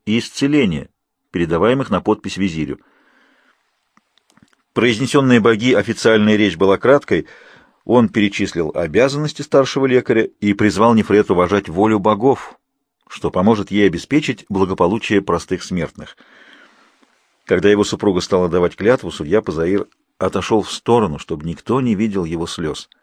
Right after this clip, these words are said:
Несмотря на испытываемые им боль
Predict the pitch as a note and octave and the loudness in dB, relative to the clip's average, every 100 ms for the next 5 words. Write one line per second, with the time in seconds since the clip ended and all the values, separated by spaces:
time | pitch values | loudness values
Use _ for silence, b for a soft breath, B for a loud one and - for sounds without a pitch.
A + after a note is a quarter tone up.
0 | _ _ _ _ _ _ _ _ _ _ | _ _ _ _ _ _ _ _ _ _
1 | _ _ _ _ _ _ _ _ _ _ | _ _ _ _ _ _ _ _ _ _
2 | _ _ _ _ A2+ A#2+ C3 B2 C#3+ C3+ | _ _ _ _ 0 2 2 2 2 2
3 | B2 C#3+ B2+ A#2+ A#2 A2+ G#2+ - A2 G2 | 0 -2 0 2 4 4 2 0 0 0
4 | E2+ B2 B2+ | 2 2 2